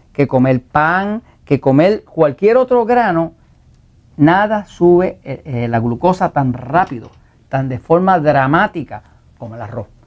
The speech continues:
Hay algo que pasa con el arroz, que es un almidón demasiado, ah, biodisponible, que trepa la glucosa por las nubes. Hay personas que tienen la suerte que pueden comer arroz y no le, no le sube mucho la glucosa. Nosotros dentro de Metabolismo T V y dentro de Natural Slim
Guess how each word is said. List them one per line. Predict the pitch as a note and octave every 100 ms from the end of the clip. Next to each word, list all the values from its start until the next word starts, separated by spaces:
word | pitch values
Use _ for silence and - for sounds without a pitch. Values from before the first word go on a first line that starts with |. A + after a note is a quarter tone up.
| _ _ -
Hay | B2+ C#3+
algo | E3+ A3+ A3 F3+
que | E3+
pasa | F3 G3 G3+
con | G3+
el | G#3
arroz, | G#3 G3+ F3+ - _ _ _ _
que | - C3+ C3
es | C3+
un | E3
almidón | E3+ E3+ E3 F#3+ G3 D3
demasiado, | C3+ B2 - D#3+ F#3+ F#3 -
ah, | D3 C#3 C3 C3
biodisponible, | D3 E3+ D#3+ D3+ - - D3 F#3+ F3 C#3 D3 - _ _
que | - C3
trepa | - - G3 G#3+ F#3
la | D#3
glucosa | D3 C#3+ - - F3+ F#3 -
por | D3+
las | C#3
nubes. | C#3 C3
Hay | C#3 C3
personas | E3 - A3+ A3
que | D3
tienen | C#3+
la | E3
suerte | - G3+ G3+
que | -
pueden | C3+ C#3
comer | D3 E3 F3+
arroz | G#3 A3+
y | C#3
no | C3+
le, | C#3+ - _ - _ - _ -
no | C3+
le | D3
sube | C#3+ D3+ C#3+
mucho | C#3 D3
la |
glucosa. | C3+ B2+ A#2 G2+ - - - -
Nosotros | C3 F#3 A#3 A#3 F3
dentro | G3+ G#3 G#3
de | G3
Metabolismo | F#3+ F#3 F3+ F#3 G3+ G3+
T | G3
V | F3+ G3
y | C#3
dentro | C3+ C3 B2
de |
Natural | C3 D3 E3+ G3
Slim | F#3+ F3+